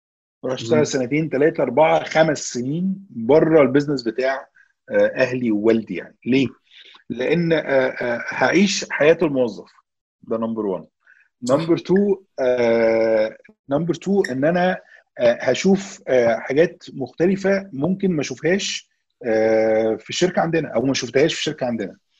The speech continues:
Speaker 2: مم.
Speaker 1: number three، هنقل خبرات. هشوف
Speaker 2: مم.
Speaker 1: الخبرات اللي موجودة بره دي، وهبدأ أخدها أنقلها عندي، آه،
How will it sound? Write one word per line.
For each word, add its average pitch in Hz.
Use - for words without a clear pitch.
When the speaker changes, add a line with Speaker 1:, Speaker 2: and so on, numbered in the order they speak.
Speaker 2:
مم. 151
Speaker 1:
number 196
three، 196
هنقل 190
خبرات. 180
هشوف -
Speaker 2:
مم. -
Speaker 1:
الخبرات 117
اللي 120
موجودة 117
بره 139
دي، 131
وهبدأ 151
أخدها 156
أنقلها 135
عندي، 139
آه، 98